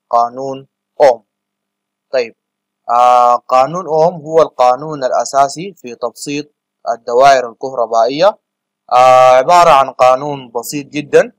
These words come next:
بينص على إنه عند ثبوت درجة الحرارة فإن فرق الجهد عبر طرفي مقاومة يتناسب تناسبًا طرديًا مع التيار، مع التيار المار فيها. طيب، عند ثبوت درجة الحرارة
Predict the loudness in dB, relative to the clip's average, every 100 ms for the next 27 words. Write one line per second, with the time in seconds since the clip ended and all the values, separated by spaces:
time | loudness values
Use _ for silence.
0 | _ _ _ _ -4 -4 -4 -6 0 0
1 | 2 0 -4 -6 -6 -6 _ _ -14 -12
2 | -10 -10 -10 -6 -4 -4 _ -8 -6 -8
3 | -10 -12 -4 2 4 4 2 -2 _ _
4 | _ _ -2 -2 0 -2 -2 -6 -6 -6
5 | -12 -4 0 0 -4 -10 -8 -8 -10 -18
6 | -20 0 4 4 2 -2 -4 -8 -8 -2
7 | -2 -4 -10 -6 -4 -4 -6 -12 -8 -10
8 | -8 -10 -10 -6 -6 -6 -8 -12 -2 2
9 | 2 -2 _ _ _ _ _ _ _ -6
10 | -6 -4 2 4 4 2 0 0 -2 -16
11 | -20 _ _ _ _ _ _ _ _ -18
12 | -18 -20 _ _ _ -16 -14 -14 -16 -12
13 | -8 -8 -8 _ -8 -8 -6 -10 -6 -2
14 | 2 4 4 0